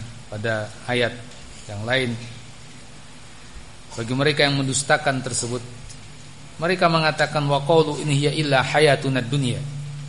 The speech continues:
wa ma nahnu bimab'utsin." Mereka mengatakan itu tidak lain kecuali kehidupan duniawi, duniawi kami. "Wa ma nahnu bimab'utsin."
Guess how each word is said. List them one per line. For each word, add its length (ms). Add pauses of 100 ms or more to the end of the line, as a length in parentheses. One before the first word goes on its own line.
(760)
wa 240
ma 240
nahnu 480
bimab'utsin." 880 (1700)
Mereka 320
mengatakan 560
itu 280
tidak 240
lain 240
kecuali 560 (960)
kehidupan 640
duniawi, 480 (240)
duniawi 480
kami. 300 (1800)
"Wa 160
ma 160
nahnu 560
bimab'utsin." 840